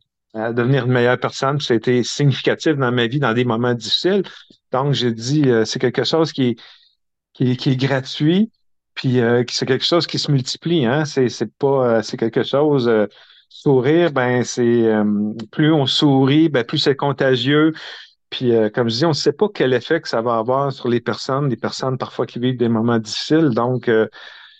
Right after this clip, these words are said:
c'est la mission simple que je me suis donnée. Puis de quelle façon ? Ben, vu que j'avais des, les, les capacités physiques de le faire puis tout, ben, j'ai décidé de le faire en, en faisant des, des défis sportifs, euh,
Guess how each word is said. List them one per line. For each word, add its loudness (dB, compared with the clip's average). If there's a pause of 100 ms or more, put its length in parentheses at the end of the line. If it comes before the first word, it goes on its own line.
c'est -2
la 0
mission -2
simple -2
que 0
je -6
me 0
suis -4
donnée. 2 (160)
Puis 0
de 0
quelle -2
façon ? -4
Ben, -4 (460)
vu -2
que -2
j'avais 0
des, 0
les, 2
les 0
capacités -4
physiques -4
de -2
le -2
faire -2
puis -16
tout, 0
ben, -2
j'ai -8
décidé -6
de -2
le 0
faire -4
en, -4
en -6
faisant -2
des, -4
des 0
défis -4
sportifs, -4
euh, 2